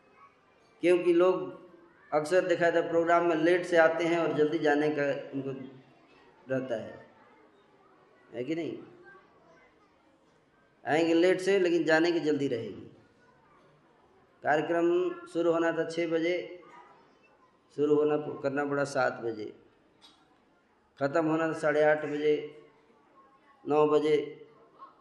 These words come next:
लेकिन एक घंटे लेट होने के कारण हर चीज़ों को शॉर्टकट करना पड़ रहा है,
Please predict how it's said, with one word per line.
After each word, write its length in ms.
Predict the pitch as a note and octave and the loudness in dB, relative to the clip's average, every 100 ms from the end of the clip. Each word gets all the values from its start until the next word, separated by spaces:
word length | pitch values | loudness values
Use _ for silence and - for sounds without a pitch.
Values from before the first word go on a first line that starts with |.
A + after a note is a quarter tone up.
| A#2+ | -4
लेकिन 380 | C3 C3+ C#3+ C#3 | -4 -2 -4 -4
एक 120 | C3+ | -4
घंटे 260 | C#3+ C#3 | -4 -4
लेट 240 | C3+ C#3 C3+ | -4 -6 -6
होने 220 | C3+ C#3 | -6 -6
के 60 | C3+ | -4
कारण 300 | C3+ C#3 C3+ - - _ _ _ _ _ _ _ _ - | -2 -2 -6 -14 -20 _ _ _ _ _ _ _ _ -10
हर 100 | C3 | -10
चीज़ों 240 | C3 C#3 C3+ | -6 -6 -4
को 80 | |
शॉर्टकट 480 | C3 C#3+ C#3+ C#3 B2+ | -2 -2 -2 -2 -6
करना 280 | C3 B2 B2+ | -4 -4 -4
पड़ 180 | A#2 A2+ | -6 -8
रहा 140 | G#2+ G2+ | -8 -12
है, 240 | G2 | -16